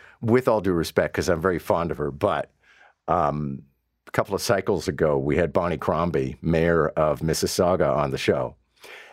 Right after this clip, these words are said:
And, you know, it was 'cause she, there was something in the news we wanted to talk to her about. But then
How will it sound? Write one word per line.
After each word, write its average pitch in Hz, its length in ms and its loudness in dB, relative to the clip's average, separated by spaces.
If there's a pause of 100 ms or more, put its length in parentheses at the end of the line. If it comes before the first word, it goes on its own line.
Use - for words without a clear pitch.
(140)
And, 92 680 2
you 139 80 4
know, 98 80 0
it 71 60 0
was 110 120 0
'cause - 320 0
she, - 240 -4
there 73 240 0
was 80 80 -2
something 90 300 0
in 80 80 0
the 82 80 2
news 120 300 2
we 98 100 2
wanted 90 280 2
to 80 80 -18
talk 127 280 -2
to 101 100 -2
her 71 160 0
about. 69 360 -2 (680)
But 98 180 2
then 120 380 2